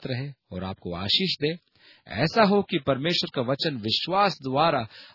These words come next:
आपके दिलों में सामर्थ्य से रहे, और ऐसा होवे कि आप पवित्र लोगों के साथ मेल मिलाप से रहें, जैसा कि वास्तव में परमेश्वर आपसे प्रेम करता है। और ऐसा हो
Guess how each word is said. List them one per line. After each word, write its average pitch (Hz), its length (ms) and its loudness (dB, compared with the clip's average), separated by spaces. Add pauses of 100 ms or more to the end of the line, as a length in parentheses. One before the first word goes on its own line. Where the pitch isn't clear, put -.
आपके - 280 -4
दिलों 131 400 0
में 151 120 -2
सामर्थ्य 185 640 -2
से - 220 -6
रहे, 104 200 -4 (560)
और 104 180 2
ऐसा 156 240 4
होवे 165 360 6
कि - 420 -4
आप 156 260 6
पवित्र 165 400 0
लोगों 156 320 4
के 151 140 -2
साथ 143 280 0 (100)
मेल 139 320 2
मिलाप 131 320 2
से 120 160 -4
रहें, 87 360 -6 (420)
जैसा 135 420 2
कि 123 140 0
वास्तव 139 600 2
में 135 180 -2
परमेश्वर 123 540 0
आपसे 110 280 -2
प्रेम 123 320 0
करता 101 360 -4
है। 78 180 -8 (440)
और 117 160 2
ऐसा 208 320 4
हो 185 320 4